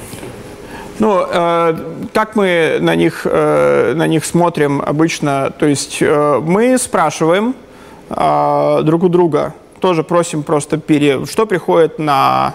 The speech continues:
на ум. Вот, э, когда обсуждаем старт какого-то проекта. Да, если,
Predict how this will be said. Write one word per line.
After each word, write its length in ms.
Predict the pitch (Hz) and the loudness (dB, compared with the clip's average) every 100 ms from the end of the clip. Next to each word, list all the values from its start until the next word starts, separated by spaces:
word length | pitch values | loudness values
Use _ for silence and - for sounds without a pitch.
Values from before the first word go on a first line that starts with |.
| - | -4
на 180 | 147 143 | -2 2
ум. 260 | 131 120 - - - - - - - | 0 -2 -10 -18 -20 -20 -20 -20 -10
Вот, 480 | - 147 156 131 - - | 0 2 4 2 -2 -4
э, 800 | - 147 143 143 143 143 139 139 - | -2 0 0 0 2 2 0 -2 -4
когда 240 | 160 147 160 | -4 -2 -2
обсуждаем 520 | - 156 139 156 147 | -2 -4 0 0 -2
старт 240 | - 147 - | -4 -4 -4
какого-то 380 | 147 143 139 | -2 -2 0
проекта. 600 | 135 139 123 117 - 117 - - - | -2 -2 -2 -4 -6 -8 -10 -20 -4
Да, 220 | 180 226 | 0 2
если, 720 | 214 175 165 180 170 160 156 | 2 2 0 2 4 4 2